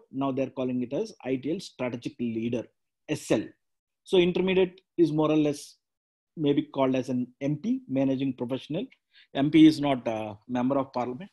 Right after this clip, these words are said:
It's a managing professional. And you have I T L strategic leader, S L. And I T L master remains the same.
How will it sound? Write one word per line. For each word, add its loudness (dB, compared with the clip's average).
It's -20
a -14
managing -6
professional. -18
And 0
you 0
have 2
I 0
T -4
L -2
strategic -6
leader, -6
S -10
L. -16
And 2
I 4
T 0
L 2
master -6
remains -4
the -14
same. -20